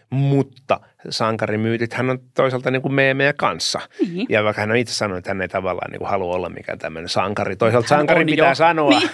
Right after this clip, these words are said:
Speaker 2: sankari
Speaker 1: että ei
Speaker 2: sanoo
Speaker 1: halua
Speaker 2: aina, että en
Speaker 1: olla.
Speaker 2: ole sankari.
Speaker 1: Niin, niin, tai et-, ja että en halua olla
Speaker 2: Joo.
Speaker 1: sankari. Mut hänestä on tullut kans tämmönen tietynlainen, tietynlainen meemi siinä perinteisessä merkityksessä, että hän on – hän, hän tavallaan niin kuin luo, luo toivoa, että se niin kuin ajatus siitä, että meillä on tämmönen presidentti.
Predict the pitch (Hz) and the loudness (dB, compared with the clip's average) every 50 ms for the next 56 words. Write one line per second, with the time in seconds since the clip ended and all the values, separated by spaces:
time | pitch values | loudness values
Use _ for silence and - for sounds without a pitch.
0 | - - 640 - 240 233 294 - - 659 587 - - - - - 262 269 262 208 | -6 -8 -2 2 2 2 4 4 4 4 4 4 4 4 6 6 4 4 4 4
1 | 180 - - 185 180 175 175 190 - - 190 170 165 165 151 165 143 139 135 147 | 2 2 2 0 0 0 0 -2 0 0 0 2 2 0 0 0 2 2 2 2
2 | 143 135 127 120 135 131 123 - - 135 135 127 123 113 127 127 127 127 127 120 | 2 2 4 4 4 2 2 0 -4 -2 0 2 2 2 2 2 2 2 2 2
3 | 110 131 151 147 135 123 117 110 110 113 107 - - - 220 208 185 120 113 110 | 2 4 4 4 4 4 2 0 0 -2 -2 0 0 2 2 2 0 -2 -2 -4
4 | - - - _ - 139 120 127 147 156 151 135 - 151 151 175 185 180 - 190 | -8 -12 -10 _ -4 -4 -2 0 0 0 0 0 2 2 2 2 2 2 0 0
5 | 190 180 147 - - - 127 120 110 110 127 117 110 110 107 110 143 151 143 - | 2 2 2 0 0 -2 -2 -2 0 0 0 -2 -2 -2 -4 0 2 2 2 2
6 | 127 117 110 104 98 98 101 101 104 104 104 - _ _ _ - 139 123 110 117 | 2 0 0 0 -2 -2 -2 -4 -4 -6 -8 -12 _ _ _ 0 0 0 0 -2
7 | 110 107 104 104 101 101 101 107 107 104 104 107 107 104 98 117 107 110 160 165 | -2 -2 -4 -4 -4 -6 -6 -4 -4 -2 -2 -4 -4 -4 -6 -6 0 2 2 2
8 | 147 143 127 101 101 98 95 92 - 110 107 104 101 101 101 98 - 95 - 98 | 2 2 0 -2 -2 -4 -4 -4 -6 -6 -6 -4 -4 -4 -4 -6 -10 -14 -16 -16
9 | 98 - - 107 - - 117 110 104 - 113 113 110 113 123 117 107 113 - - | -14 -10 -8 -8 -4 -4 -4 -4 -4 -4 -4 -4 -2 -2 -2 -2 -4 -8 -14 -20
10 | - - _ _ _ _ _ _ - _ - - 123 127 123 123 - 101 - - | -20 -20 _ _ _ _ _ _ -20 _ -4 -2 -2 -2 -2 -4 -8 -10 -8 -4
11 | 113 123 131 127 117 - - 113 107 110 110 110 107 107 107 107 107 107 104 113 | -2 -2 -2 -2 -2 -2 -2 -2 0 2 2 2 2 0 -2 -2 -4 -4 -4 -4
12 | 113 117 120 120 117 110 107 101 - - 127 127 131 127 110 113 - 127 127 123 | -2 0 2 2 4 4 2 0 -2 -2 0 2 4 2 2 2 2 2 4 2
13 | 117 101 101 98 95 98 95 - - 107 104 104 101 107 110 110 120 135 135 123 | 2 0 -2 -4 -4 -4 -4 -6 -8 -8 -6 -6 -6 -4 -2 0 2 2 2 2
14 | 110 - 87 - - - 117 101 98 92 95 95 90 - 101 101 98 98 98 101 | 2 0 -6 -10 -8 -6 -6 -6 -6 -6 -6 -6 -8 -6 -6 -6 -6 -6 -4 -4
15 | 120 120 107 101 92 92 90 92 92 90 87 - 98 95 87 98 95 87 85 80 | -4 -4 -4 -4 -6 -6 -6 -6 -8 -8 -8 -6 -6 -6 -6 -6 -8 -8 -10 -10
16 | - 101 90 | -10 -10 -8